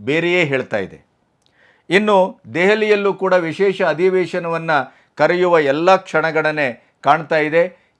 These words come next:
ಚೈನಾ ಮತ್ತು ಭಾರತದ ವಾರು ಸನ್ನಾಹಗೊಂಡಾಗ ಮ-, ದ-, ಪ್ರಧಾನಿ ನೆಹರು ಅವರು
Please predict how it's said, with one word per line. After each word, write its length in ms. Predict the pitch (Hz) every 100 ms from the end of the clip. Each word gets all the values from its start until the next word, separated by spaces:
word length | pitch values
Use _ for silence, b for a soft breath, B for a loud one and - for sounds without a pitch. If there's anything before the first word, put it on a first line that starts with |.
| -
ಚೈನಾ 320 | 151 180 196
ಮತ್ತು 260 | 180 170 160
ಭಾರತದ 480 | 127 139 151 170
ವಾರು 680 | 160 143 139 151 123 95 _ _ _ _
ಸನ್ನಾಹಗೊಂಡಾಗ 840 | 139 165 165 165 147 143 143 160 139 123 b b b _
ಮ-, 260 | 104 113 117
ದ-, 400 | 113 98 120 113
ಪ್ರಧಾನಿ 500 | 92 127 156 175 170
ನೆಹರು 420 | 143 160 185 196
ಅವರು 500 | 170 156 135 117 _